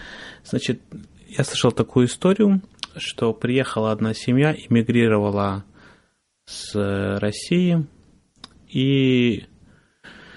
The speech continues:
они были очень простые люди, очень открытые, ам,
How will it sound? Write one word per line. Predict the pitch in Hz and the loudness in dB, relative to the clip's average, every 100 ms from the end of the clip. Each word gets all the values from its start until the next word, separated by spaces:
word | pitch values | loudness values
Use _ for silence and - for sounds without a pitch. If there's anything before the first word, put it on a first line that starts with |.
| - _ _ - | -20 _ _ 0
они | 226 226 | 6 6
были | 165 156 | 6 6
очень | 147 - 131 | 4 4 2
простые | 151 151 - 160 131 113 | 2 0 2 4 4 4
люди, | 139 170 139 | 4 4 4
очень | 127 127 113 | 4 2 0
открытые, | 107 - - 139 151 147 107 98 98 98 - - - - | 0 -2 2 4 4 4 2 2 -2 -6 -16 -20 -16 -4
ам, | 104 98 98 98 107 | -2 0 -2 -4 -8